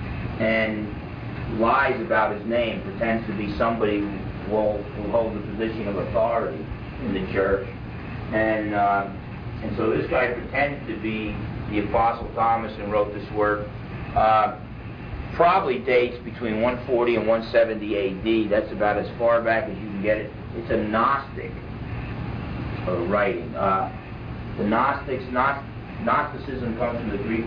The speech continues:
word gnosis, for knowledge. The, the Gnostics kind of they perverted the teachings of Paul and the teachings of John, and they brought in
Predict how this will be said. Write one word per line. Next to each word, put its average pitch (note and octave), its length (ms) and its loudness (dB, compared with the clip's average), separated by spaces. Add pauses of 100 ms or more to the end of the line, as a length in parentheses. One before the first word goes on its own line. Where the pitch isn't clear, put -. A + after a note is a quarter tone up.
word A2 240 0
gnosis, A2+ 640 -2 (680)
for G2 100 -4
knowledge. A#2 540 2 (560)
The, G2+ 280 2
the G#2 60 -2
Gnostics C#3+ 520 0 (100)
kind B2 240 2
of G#2 160 -2 (1200)
they G#3 60 2
perverted C3+ 580 2
the - 60 -10
teachings C#3 420 -4
of G2 160 -2
Paul C#3 500 0 (640)
and G#2+ 220 2
the - 180 -4
teachings C#3 540 0 (160)
of G2 320 2
John, A2+ 460 2 (960)
and A2+ 560 2
they A2 220 4
brought C3 380 2
in B2+ 380 0